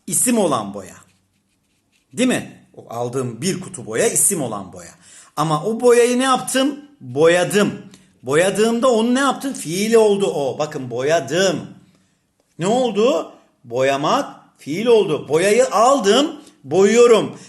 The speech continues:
Boya boyanır. Aralarında bir anlam ilgisi var. Peki arkadaşım, gül.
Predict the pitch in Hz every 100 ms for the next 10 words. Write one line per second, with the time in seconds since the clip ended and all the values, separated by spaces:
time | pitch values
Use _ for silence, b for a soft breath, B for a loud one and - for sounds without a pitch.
0 | B 123 147 208 262 208 190 208 220 -
1 | 135 151 170 180 208 214 147 165 202 226
2 | 208 208 - 156 127 226 226 240 139 151
3 | 240 240 - 165 127 B B B B 165
4 | 330 220